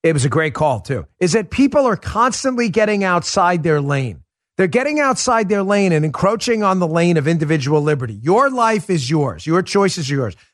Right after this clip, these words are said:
As long as you don't break the law and violate the civil rights of someone else, leave me the F alone. Thank you.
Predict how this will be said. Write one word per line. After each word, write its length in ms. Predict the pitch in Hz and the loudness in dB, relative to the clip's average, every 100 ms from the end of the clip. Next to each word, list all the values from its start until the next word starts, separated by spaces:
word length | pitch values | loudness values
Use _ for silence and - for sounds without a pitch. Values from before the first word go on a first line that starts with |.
| - | -2
As 40 | |
long 140 | 175 262 | 0 2
as 100 | 247 | 2
you 60 | |
don't 160 | 269 202 | 0 2
break 240 | 220 220 | 0 0
the 100 | - | 0
law 380 | 185 143 127 135 - - | 0 2 2 -2 -8 -4
and 100 | 156 | 0
violate 440 | 170 196 202 196 | 2 2 0 -2
the 60 | 185 | -2
civil 280 | - 185 180 | -2 0 2
rights 300 | 156 156 156 | 2 0 -4
of 80 | |
someone 300 | 127 160 151 | -4 0 2
else, 200 | 131 120 - _ | 0 -2 -6 _
leave 340 | 156 208 277 254 | 0 2 2 2
me 240 | 269 277 | 0 0
the 280 | 240 262 254 | 0 -2 -2
F 260 | 220 247 - | -2 -2 0
alone. 640 | 240 226 240 240 208 143 | 0 2 4 4 4 0
Thank 420 | 113 214 233 185 | 0 0 0 0
you. 220 | 156 113 | -4 -6